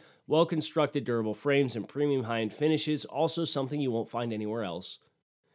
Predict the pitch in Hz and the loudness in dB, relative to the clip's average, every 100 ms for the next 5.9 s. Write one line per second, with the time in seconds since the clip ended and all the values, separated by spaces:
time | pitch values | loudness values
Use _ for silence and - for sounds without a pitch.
0 | _ - 117 - 135 135 143 120 120 104 | _ -6 -2 4 4 4 2 0 0 -2
1 | 131 110 - 151 156 147 143 135 127 135 | -2 -2 2 4 4 2 -2 0 0 -2
2 | 123 120 113 104 113 110 - _ _ _ | -4 0 0 0 0 0 -4 _ _ _
3 | - 156 156 147 143 139 135 131 127 - | -2 4 6 8 6 6 0 0 -2 -2
4 | 101 123 147 170 - - 131 143 139 143 | -2 2 4 4 2 -2 -2 2 2 0
5 | 131 123 135 123 - 120 - 107 | -4 -4 0 0 0 -4 -4 -6